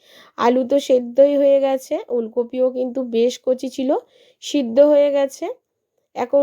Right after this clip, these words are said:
খুব ভালো করে মিশিয়ে নিচ্ছি, দিয়ে দিচ্ছি একটু সামান্য চিনি। এখানে যেহেতু নিরামিষ তরকারি,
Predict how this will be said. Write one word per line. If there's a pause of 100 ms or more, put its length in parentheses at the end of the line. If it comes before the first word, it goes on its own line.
খুব
ভালো
করে
মিশিয়ে
নিচ্ছি,
দিয়ে
দিচ্ছি
একটু
সামান্য
চিনি। (520)
এখানে (880)
যেহেতু
নিরামিষ
তরকারি,